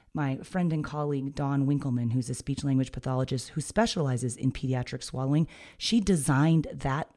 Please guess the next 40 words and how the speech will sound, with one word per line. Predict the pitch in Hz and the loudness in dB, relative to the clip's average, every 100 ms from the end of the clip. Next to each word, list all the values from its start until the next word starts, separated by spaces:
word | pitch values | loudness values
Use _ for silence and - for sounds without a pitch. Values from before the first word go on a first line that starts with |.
| - | -8
baby-led | 135 139 147 139 | 0 2 2 2
weaning | 135 135 127 | 4 6 6
cup, | 123 139 156 - | 2 -2 -6 -4
the | 139 | -6
Tiny | - 131 139 143 | -2 2 4 2
Cup, | 131 135 - | -2 -6 -10
for | - 143 135 | -2 0 0
Easy | 135 127 127 | 0 -2 -2
Peasy. | 120 123 110 - - - - | -4 -6 -6 -12 -16 -20 -6
And | 151 | 0
I'm | 160 | 2
going | 180 185 | 2 2
to | 165 | 2
have | 151 | 0
her | 147 165 | 2 2
on | 147 135 | 4 2
the | |
podcast. | 135 131 - 127 | 0 -6 -4 -6
She's | 127 123 | -6 -4
gonna | 123 | -4
talk | 110 123 120 | -4 -6 -6
a | |
lot | 117 151 160 | -2 0 2
more | 143 131 | 2 0
to | - | -2
you | 120 120 120 - - | -2 -2 -4 -12 -14
about | 127 123 - | -4 -2 0
the | |
mechanics | 123 - 156 139 131 120 | 0 0 2 2 0 -6
of | 107 | -6
how | 143 147 | 0 0
babies | 131 117 117 | 0 -2 -2
learn | 120 113 113 - | -2 -2 -4 -12
how | - 165 | -2 0
to | 151 | 0
swallow | - 117 117 113 113 - - | -4 -6 -4 -4 -6 -12 -2
and | 127 120 | 0 2
why | 131 175 | 2 2
it's | 170 - | -2 -2
beneficial | 120 117 123 - 113 117 | -2 0 -6 -8 -10 -12